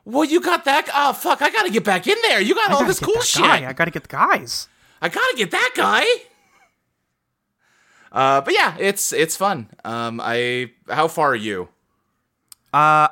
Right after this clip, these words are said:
Speaker 2: I can go to the second area now.
Speaker 1: Okay, I am in the second area, but I have not done, like, the first story thing there. I've just
Speaker 2: Yeah,
Speaker 1: run
Speaker 2: I,
Speaker 1: around
Speaker 2: I,
Speaker 1: and
Speaker 2: I have access to the second zone,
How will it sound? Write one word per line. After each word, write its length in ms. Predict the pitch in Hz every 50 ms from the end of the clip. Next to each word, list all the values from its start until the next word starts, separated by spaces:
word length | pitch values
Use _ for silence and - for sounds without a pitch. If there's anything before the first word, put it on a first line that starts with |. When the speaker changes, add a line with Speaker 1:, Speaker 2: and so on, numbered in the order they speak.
| -
Speaker 2:
I 380 | - 143 156 170 180 190 196 190
can 220 | 196 - 190 180 143
go 260 | 127 - 139 147 156
to 100 | 147 151
the 120 | 139 131
second 420 | 127 - - 147 127 - 147 131 107
area 480 | - 113 120 117 120 117 113 98 101
now. 380 | 78 - - - - - - - _ _ _ _ _ _ _ _ _ _ _ _ _ _ -
Speaker 1:
Okay, 280 | 156 156 156 135 98 101
I 200 | 95 123 143 156
am 300 | 156 156 151 151 147 - -
in 200 | 175 170 165 170
the 80 | 165 175
second 320 | - - 175 170 180 165
area, 300 | 156 160 160 165 170 156
but 100 | - 143
I 100 | 139 139
have 200 | 143 139 127 127
not 260 | 135 135 135 127 127
done, 240 | 110 131 123 120 120
like, 240 | 117 113 107 104 98
the 100 | 123 117
first 420 | - - - 131 113 101 - -
story 340 | - - 101 92 85 80 85
thing 300 | - - 87 82 82 82
there. 340 | 82 80 78 80 85 87 - _ _ _ _ _ _ _ _ _ -
I've 140 | - 104 95
just 140 | 92 151
Speaker 2:
Yeah, 160 | 151 139 127 123
Speaker 1:
run 100 | 120 113
Speaker 2:
I, 80 | - -
Speaker 1:
around 200 | - 101 - -
Speaker 2:
I, 40 | 165
Speaker 1:
and 180 | 165 160 151 139
Speaker 2:
I 120 | 147 165
have 240 | - 185 185 160 151 -
access 560 | 143 143 156 151 - - - 160 151 - -
to 400 | - - 165 151 139 135 131 110
the 160 | 87 127 139
second 420 | - - - 160 147 - 151 135 127
zone, 680 | 120 117 120 123 131 123 117 107 104 98 98 101 107